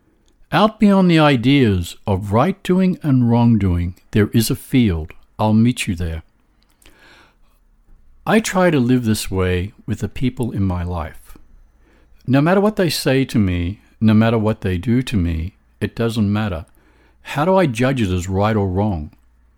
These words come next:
How do I know if it's right or wrong? I don't.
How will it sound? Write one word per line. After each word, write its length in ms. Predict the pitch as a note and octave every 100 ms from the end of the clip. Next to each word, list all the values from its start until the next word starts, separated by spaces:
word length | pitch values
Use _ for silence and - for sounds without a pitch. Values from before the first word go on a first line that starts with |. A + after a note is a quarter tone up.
| _ _ -
How 100 | E3+
do 100 | F3+
I 140 | D#3+
know 340 | B2+ C3 D#3+ G#2
if 140 | -
it's 160 | F#2+ G2+
right 260 | G2+ F#2+
or 120 | F2+
wrong? 380 | F2+ F2 E2 F2+ _
I 120 | A2+ G#2
don't. 460 | C#3 F#3+ G#2+ -